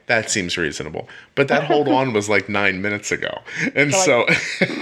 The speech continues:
Speaker 1: <laughs> so now, so then I texted back. I'm like, "Hello?" And here's the thing. I don't,
Speaker 2: Mm.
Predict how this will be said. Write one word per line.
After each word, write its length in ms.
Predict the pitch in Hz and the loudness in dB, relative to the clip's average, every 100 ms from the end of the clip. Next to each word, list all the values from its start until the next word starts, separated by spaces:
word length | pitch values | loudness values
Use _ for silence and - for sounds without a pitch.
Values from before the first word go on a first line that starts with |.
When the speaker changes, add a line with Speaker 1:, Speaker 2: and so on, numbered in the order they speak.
| - | -4
Speaker 1:
<laughs> 200 | - - | -4 -4
so 160 | 139 156 | -2 0
now, 240 | 139 135 - - - | 2 2 0 -8 -8
so 140 | - 160 | -2 2
then 140 | 151 | 2
I 140 | 151 147 | 2 0
texted 400 | 190 139 - 139 | 0 0 0 0
back. 200 | 135 - | 0 0
I'm 100 | 120 | 0
like, 180 | 104 | -2
"Hello?" 640 | - 113 107 95 135 262 269 - - - - | 0 4 6 6 6 4 0 -8 -18 -18 0
And 320 | 151 147 139 - - - | 4 4 2 -6 -14 -4
here's 280 | 170 220 - | 2 4 4
the 80 | 156 | 0
thing. 460 | 175 147 53 - - _ _ _ _ _ _ _ - - 147 | 2 2 2 -8 -16 _ _ _ _ _ _ _ -20 -4 0
I 80 | |
don't, 180 | 156 220 | 2 2
Speaker 2:
Mm. 180 | 190 | 0